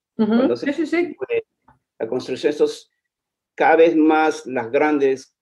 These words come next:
Speaker 2: corporaciones, las empresas constructoras empiezan a comprar terrenos, terrenos, terrenos y están prácticamente destruyendo el hábitat. Y eso es, ¿eso para, para qué? ¿Para qué necesitas tanto espacio para vivir?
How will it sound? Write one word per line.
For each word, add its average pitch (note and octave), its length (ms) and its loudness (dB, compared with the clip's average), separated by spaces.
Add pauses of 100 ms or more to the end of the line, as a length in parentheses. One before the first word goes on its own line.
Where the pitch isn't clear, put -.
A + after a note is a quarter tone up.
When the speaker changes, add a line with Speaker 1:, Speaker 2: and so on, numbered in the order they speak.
Speaker 2:
corporaciones, A#2 720 -2
las A2+ 100 -2
empresas C3 380 -4
constructoras B2+ 800 -4
empiezan B2 380 -6
a A#2 100 -6
comprar A#2 320 -6
terrenos, B2 500 -4
terrenos, A#2 400 -6
terrenos C3 420 -6
y A2 40 -14
están B2+ 260 -6
prácticamente B2+ 600 -8
destruyendo A#2 640 -6
el A2+ 100 -4
hábitat. B2 420 -8 (960)
Y A#2 680 -6
eso C3+ 180 -4
es, - 340 -12 (360)
¿eso E3 240 -14
para, A2 360 -10
para G2+ 280 -14
qué? D#3+ 260 -6
¿Para A2+ 200 -4
qué C3 100 -6
necesitas D3+ 480 -8
tanto D3 240 -10
espacio - 440 -14
para G#2+ 180 -12
vivir? F#2+ 280 -16